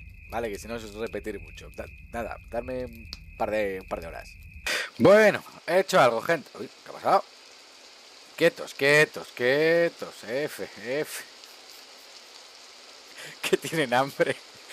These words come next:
y se marchan a buscar comida, tío. A ver,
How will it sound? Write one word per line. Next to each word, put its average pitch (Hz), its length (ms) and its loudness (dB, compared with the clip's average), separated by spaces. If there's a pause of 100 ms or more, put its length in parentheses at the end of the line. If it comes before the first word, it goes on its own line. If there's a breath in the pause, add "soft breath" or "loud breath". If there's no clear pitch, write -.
(280 loud breath)
y 165 100 -4
se 156 180 4
marchan 156 420 4
a 131 60 2
buscar 135 380 0
comida, 127 500 -4
tío. 107 280 -10 (760 loud breath)
A 120 100 0
ver, 123 240 2